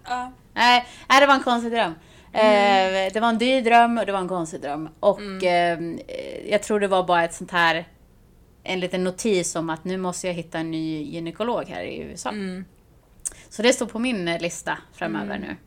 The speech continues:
Speaker 2: För jag måste ta ut den i sommar.
Speaker 1: Ja.
Speaker 2: Eller ja, och här är ju grejen då. Ska vi ta ut den eller ska vi byta ut den?
Speaker 1: Fast om du byter, då är det så här tre år till, va?
Speaker 2: Jag kan ju ta ut den när som helst. Det,
Speaker 1: Aha,
Speaker 2: alltså,
Speaker 1: ja,
Speaker 2: jag
Speaker 1: då
Speaker 2: behöver inte
Speaker 1: spelar
Speaker 2: ha
Speaker 1: det
Speaker 2: den
Speaker 1: i och för sig
Speaker 2: tre
Speaker 1: ingen
Speaker 2: år.
Speaker 1: roll.
Speaker 2: Vill jag ha barn nu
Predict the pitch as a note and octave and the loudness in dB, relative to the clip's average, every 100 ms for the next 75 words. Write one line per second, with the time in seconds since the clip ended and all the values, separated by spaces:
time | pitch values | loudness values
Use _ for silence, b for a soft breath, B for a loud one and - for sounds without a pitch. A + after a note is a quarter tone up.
0 | _ - _ _ G#3+ B3+ C#4+ - A3 G#3 | _ -20 _ _ 2 2 2 0 -2 -2
1 | D#3 E3+ D#3 D#3+ G3 - _ G#3+ G#3+ G3+ | -4 -10 -10 -8 -8 -10 _ -6 -6 -6
2 | - _ B B3+ C4+ G#3+ F3+ - - G#3+ | -14 _ B 6 10 10 6 0 -4 0
3 | A#3 A3 G3 G3+ G3 F3 F3 - - - | 2 0 0 -2 -2 -4 -6 -8 -14 -8
4 | F#3 F3 G3 C#4 F4 E4 A#3+ G3 F3+ - | -6 -2 0 2 0 0 -4 -2 -4 -6
5 | F3+ E3+ D#3 A#3 F#3 - - - D3+ - | -6 -8 -4 -4 -4 -8 -10 -10 -12 -12
6 | - - - - A#3+ B3+ B3+ A3 B3 A#3 | -14 -14 -16 -12 -10 -8 -8 -6 -8 -8
7 | C4 A3+ B3 A#3 G3+ - G#3+ G3+ F#3+ A#3+ | -10 -8 -8 -8 -16 -16 -14 -12 -12 -12
8 | A3+ F#3 - G#3+ _ _ b b b A3 | -14 -16 -18 -20 _ _ b b b 4
9 | A3 G#3 A3+ G3 F#3 D#3+ D3+ D#3 F#3+ F#3 | 4 4 -2 -2 -2 -2 -6 -4 -4 -4
10 | - - - E3+ D#3+ B3+ B3 - E3+ F#3 | -6 -20 -12 -4 0 2 0 0 0 2
11 | F#3+ F#3 - F#3+ B3+ G#3+ F3 D3 D3 A#2 | 2 4 4 2 2 4 4 0 -6 -8
12 | G#2 - G3+ - _ _ _ _ _ _ | -8 -10 -14 -20 _ _ _ _ _ _
13 | _ _ - F#3+ G3 F3+ F3+ F#3 F3+ F3+ | _ _ -4 0 2 2 2 4 2 2
14 | C4+ | 0